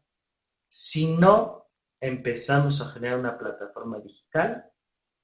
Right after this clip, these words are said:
nos tendremos que olvidar del negocio que lo olvidamos en, en el futuro próximo.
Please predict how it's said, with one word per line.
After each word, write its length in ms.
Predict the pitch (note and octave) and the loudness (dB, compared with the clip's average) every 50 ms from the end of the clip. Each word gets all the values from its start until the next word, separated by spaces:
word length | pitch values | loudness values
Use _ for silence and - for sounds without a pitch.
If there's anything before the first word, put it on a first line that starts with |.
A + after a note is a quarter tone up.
| _ _ _ _ _ _ _ _ _ _ _ _ _ _ _ _ _ _ _ _ _ _ _ _ _ _ _ _ _ _ _ _ _ _ _ _ _ _ _ _ _ _ | _ _ _ _ _ _ _ _ _ _ _ _ _ _ _ _ _ _ _ _ _ _ _ _ _ _ _ _ _ _ _ _ _ _ _ _ _ _ _ _ _ _
nos 280 | B2+ B2 B2 B2 - | -8 -4 -4 -4 -2
tendremos 360 | - B2+ B2 C3 C#3+ - - - | -2 -2 0 4 4 4 4 2
que 60 | - A#2+ | 0 -2
olvidar 380 | A2+ A2+ A2+ A2 A#2 A#2 A#2 | -2 -2 0 0 0 0 0
del 180 | A#2 A2+ A2 G2+ | -2 -2 -2 -4
negocio 400 | G2+ G2+ G#2+ A#2 A2+ - - - | -6 -6 -6 -6 -6 -8 -10 -14
que 80 | G#2 | -16
lo 120 | G2 G2 G2 | -16 -14 -14
olvidamos 760 | G2 G#2 G#2 G2 G2+ A2 A2+ A2+ A#2+ A#2+ - - - - _ - | -14 -12 -10 -8 -8 -8 -8 -8 -10 -10 -12 -14 -16 -18 _ -18
en, 220 | - G2+ F#2 F2 - | -16 -16 -16 -16 -14
en 180 | - A2+ A2 G#2+ | -14 -12 -10 -10
el 160 | G#2 G2+ - | -10 -12 -12
futuro 420 | - G#2+ - - B2+ A#2+ A#2 - | -16 -20 -12 -8 -6 -6 -6 -6
próximo. 480 | - A2 G#2 G2 - - - - - | -6 -10 -10 -10 -12 -14 -16 -18 -20